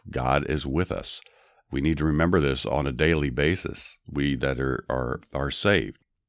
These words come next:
One little commentary, uh, regarding verse, chapter twelve, verse seven. Let me read that. It said, "Not so with my servant Moses. He is faithful in all my house."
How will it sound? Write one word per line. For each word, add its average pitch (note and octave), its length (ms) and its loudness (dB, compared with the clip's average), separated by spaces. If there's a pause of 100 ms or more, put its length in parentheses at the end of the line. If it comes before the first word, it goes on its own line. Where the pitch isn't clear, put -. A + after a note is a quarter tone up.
(220)
One F#2+ 180 8
little E2 160 8
commentary, C#2+ 720 6 (260)
uh, C#2+ 140 0
regarding C#2+ 480 2
verse, C#2 500 0 (340)
chapter - 300 -4
twelve, C2+ 460 2
verse A1+ 240 -4
seven. F2+ 680 2 (160)
Let C#2 120 -4
me B1 260 -6
read B1 360 -6
that. A1 220 -2
It - 720 -20
said, C#2 160 0
"Not G2 280 8
so F2+ 440 8
with D#2+ 280 4
my D2 140 4
servant D2+ 420 0
Moses. C#2+ 540 2
He C2+ 100 0
is B1+ 160 -2
faithful G2+ 520 2
in D#2+ 140 2
all C#2 320 0
my A#1+ 320 -2
house." - 600 -8